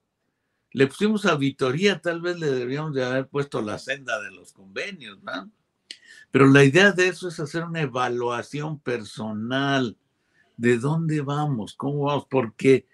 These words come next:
sinceramente, el tiempo se está acabando, hermanos.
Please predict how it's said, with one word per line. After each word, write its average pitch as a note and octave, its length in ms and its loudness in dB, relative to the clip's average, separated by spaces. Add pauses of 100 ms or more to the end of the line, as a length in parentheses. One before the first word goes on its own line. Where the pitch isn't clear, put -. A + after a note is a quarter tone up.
(360)
sinceramente, D#3 1400 -2
el G#2 320 -4
tiempo D3 640 -2
se A2 180 -6
está A2+ 300 -8
acabando, F2+ 720 -6
hermanos. - 560 -20